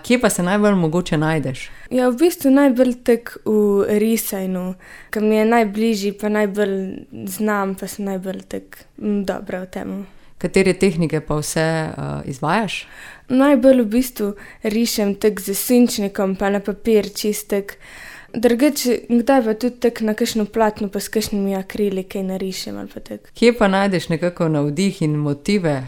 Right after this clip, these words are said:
Speaker 1: eh, ki jih potem poustvariš tako s svinčnikom kot tudi na platno?
Speaker 2: V bistvu tako kdaj v glavi se mi pojavi, pa, pa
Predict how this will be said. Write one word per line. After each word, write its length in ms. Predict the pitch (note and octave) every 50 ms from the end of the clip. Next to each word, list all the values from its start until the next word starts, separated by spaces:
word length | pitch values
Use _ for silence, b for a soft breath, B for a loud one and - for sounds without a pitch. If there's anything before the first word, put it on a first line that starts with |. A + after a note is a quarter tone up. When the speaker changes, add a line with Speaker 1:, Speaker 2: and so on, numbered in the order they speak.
| D3+ - -
Speaker 1:
eh, 140 | C#3+ C#3+
ki 160 | C#3 - - D3
jih 100 | C#3 -
potem 420 | - D3 C3+ E3 D#3 D#3 D3+ C#3+ - -
poustvariš 600 | - D#3 D3 - - - E3 D3+ D3+ D3 C#3+ -
tako 260 | - - - - C#3+
s 60 | C#3
svinčnikom 540 | - - F3+ F3+ F3 - E3 C#3+ - D3 C#3+
kot 160 | C#3+ - C#3+
tudi 200 | - D3+ C3+ C#3+
na 120 | C#3+ D3 C#3+
platno? 480 | - D3+ C#3+ C#3 C#3+ - D3 D3 C#3+ C#3 B B B B B B B B B B B - -
Speaker 2:
V 80 | B3+
bistvu 720 | A3+ A#3 D4+ E4+ E4+ E4 - - - C#4 B3+ B3 B3 B3 B3 B3 B B B B B B B B
tako 340 | D#4 E4 D#4+ - - - - - - - -
kdaj 560 | A#3+ A3 B3 A3 C4 C4+ C4 A#3+ A3 G#3+ G#3+ -
v 100 | - A3+
glavi 280 | G#3+ B3 B3 A#3 A3 A3
se 160 | - - G#3
mi 140 | G3 G3+ G3
pojavi, 420 | G3+ - A3+ A3 A3+ G#3+ G3+ G3+
pa, 120 | - A3+ G#3+
pa 240 | G#3+ A3 G3+ G3